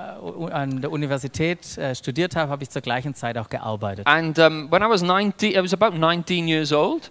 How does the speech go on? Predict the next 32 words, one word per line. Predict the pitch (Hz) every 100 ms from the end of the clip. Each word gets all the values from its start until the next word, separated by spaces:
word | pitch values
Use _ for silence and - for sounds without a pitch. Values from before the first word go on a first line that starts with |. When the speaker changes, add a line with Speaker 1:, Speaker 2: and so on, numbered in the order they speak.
| -
Speaker 1:
Und | 127
ich | -
war | 123 117 131
neunzehn | 135 131 156 139
Jahre | 123 147 156
Speaker 2:
And | 151
my, | 165 160
Speaker 1:
alt. |
Speaker 2:
my | 151 165
boss | 156 160 196 -
came | 202 175
to | 175
me | 170 160
and | 156
said, | - 160
"Listen, | 156 165 202 185 165
um, | - 156 151 147
we, | 156 160
we've | 160 170 -
put | 185 -
you | 208
forward | - 180 185 175
for | - 175 160 151
an | 151
opportunity | - 160 180 175 180 185
to | - - 160 156 151
develop." | 151 143 143 131 - - - - -
Speaker 1:
Und | 139 127 117 123
mein | 117 120
Boss | 170 202
kam | - 170
dann, | 160 165 160